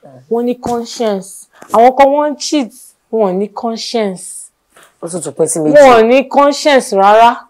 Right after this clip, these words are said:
Speaker 2: And those ones are the ones that will keep on cheating and cheating. A man that, you know, goes out and maybe he has not cheated for, like,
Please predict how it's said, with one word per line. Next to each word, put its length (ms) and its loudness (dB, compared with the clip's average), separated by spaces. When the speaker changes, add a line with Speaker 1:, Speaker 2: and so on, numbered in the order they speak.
Speaker 2:
And 200 4
those 220 4
ones 300 6
are 120 6
the 100 -2
ones 320 2
that 160 4
will 100 0
keep 260 -8
on 200 2
cheating 500 -6
and 160 -8
cheating. 320 -10
A 100 2
man 320 2
that, 260 4
you 180 -4
know, 360 -2
goes 260 -16
out 420 -12
and 240 -20
maybe 200 2
he 60 2
has 180 2
not 140 0
cheated 320 -4
for, 140 -2
like, 280 -2